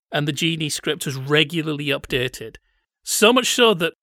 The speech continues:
uh, if we really thought about it, we could tell you roughly when that performance happened simply by the references the genie's making. There's a bit where it comes down this lit-up staircase and goes,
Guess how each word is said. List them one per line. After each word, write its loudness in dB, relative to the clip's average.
uh, 4
if -2
we -4
really 0
thought -2
about 0
it, -6
we -6
could -8
tell -4
you -8
roughly -4
when -2
that -6
performance -6
happened -4
simply -2
by -4
the -6
references -4
the -12
genie's -10
making. -12
There's -6
a -4
bit 4
where 6
it -2
comes 0
down 0
this -6
lit-up -2
staircase 0
and -6
goes, -2